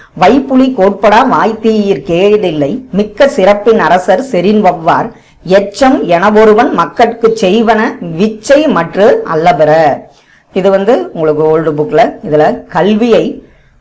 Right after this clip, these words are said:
பொருள் போல வைத்திருப்பனும், அதை வந்து பிறரால் கொல்லப்படாது, ஒருவருக்கு வாய்க்கும்படி கொடுத்தாலும் குறைவுபடாது." ஒருத்தர் கல்வி பெற்றிருந்தா அவர்கிட்ட அந்த கல்வியை யாராலும் எடுக்க முடியாது. அதே மாதிரி அவர் எத்தனை பேத்துக்கு கொடுத்தாலும் அதுல வந்து அந்த கல்வியில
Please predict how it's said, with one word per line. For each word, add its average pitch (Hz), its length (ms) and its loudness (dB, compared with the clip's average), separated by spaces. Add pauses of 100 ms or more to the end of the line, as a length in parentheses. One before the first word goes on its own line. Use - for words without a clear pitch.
(140)
பொருள் 214 300 4
போல 247 320 4
வைத்திருப்பனும், 180 960 -2
அதை 165 240 0
வந்து 185 240 -4
பிறரால் 165 580 0
கொல்லப்படாது, 165 720 2 (160)
ஒருவருக்கு 185 580 0
வாய்க்கும்படி 220 840 0
கொடுத்தாலும் 180 720 0
குறைவுபடாது." 139 580 -2 (160)
ஒருத்தர் 151 280 -4
கல்வி 190 300 0
பெற்றிருந்தா 165 640 -2 (140)
அவர்கிட்ட 156 280 -2
அந்த 151 240 0
கல்வியை 180 420 2
யாராலும் 165 600 0 (260)
எடுக்க 180 300 0
முடியாது. 156 600 0
அதே 170 200 -2
மாதிரி 185 200 -2
அவர் 151 180 -2
எத்தனை 151 400 0
பேத்துக்கு 202 300 0
கொடுத்தாலும் 165 720 -2
அதுல 160 240 -2
வந்து 165 200 0
அந்த 165 200 -4
கல்வியில 175 580 -2